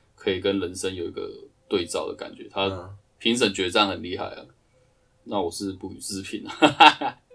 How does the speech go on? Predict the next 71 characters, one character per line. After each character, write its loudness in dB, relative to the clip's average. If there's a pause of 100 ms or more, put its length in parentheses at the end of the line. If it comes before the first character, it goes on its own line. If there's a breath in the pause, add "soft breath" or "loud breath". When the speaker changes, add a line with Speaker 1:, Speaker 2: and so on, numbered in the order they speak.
Speaker 2:
对， 2
他 2
是 -6
得 0
最 2
佳 0
剧 -6
情 -10
嘛， -16
对 -12
不 -8
对？ -8
Speaker 1:
对 2
啊， 2
最 -2
佳 2
剧 -12
情 -8
片。 2
Speaker 2:
哦， 0
对， 2
他 0
好 0
像 0
是 -10
在 0
那 -6
个 -2 (500 soft breath)
跟 -6
什 -14
么 -8
美 -8
国 -6
女 -10
孩 -12 (100)
中 -14
间 -10
在 -6
选， 0
Speaker 1:
嗯。 -8
Speaker 2:
然 -6
后 -4 (240)
的 -8
最 0
后 2
评， -14
评 -12
语 -10
是 -10
说， -6
因 -10
为 -8
他 -8 (120)
有 -16 (280)
这， -8 (140)
这 -8
个 -10
优 -6
点 -12
升 -10
华 -12
到 -2
人 -10
生， -12 (140)
所 -14
以 -12
就 -12
Speaker 1:
嗯。 -4
Speaker 2:
险 -4
胜 -4
嘛。 -14